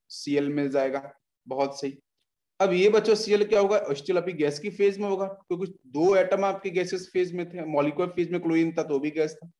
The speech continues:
तो atomic phase में तो गैस की phase में होगा। अब बच्चों इसके ions बनाने हैं, तो ions बनाने के लिए हम लोग क्या करें?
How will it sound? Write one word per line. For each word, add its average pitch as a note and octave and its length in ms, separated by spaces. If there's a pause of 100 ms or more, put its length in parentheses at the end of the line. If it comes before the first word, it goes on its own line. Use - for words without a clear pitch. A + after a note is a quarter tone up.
(460)
तो D3+ 80
atomic D3 300
phase E3+ 200
में E3+ 120
तो F3+ 80
गैस F#3 220
की G#3 120
phase F#3+ 300
में F#3 60
होगा। F3+ 200 (580)
अब F#3+ 100
बच्चों G3 180
इसके G#3+ 200
ions F3 380
बनाने A#2 340
हैं, A2 240
तो - 180
ions D#3+ 240
बनाने F#3 240
के G3 100
लिए G3 80
हम F#3+ 140
लोग F#3+ 140
क्या D3+ 160
करें? A2 260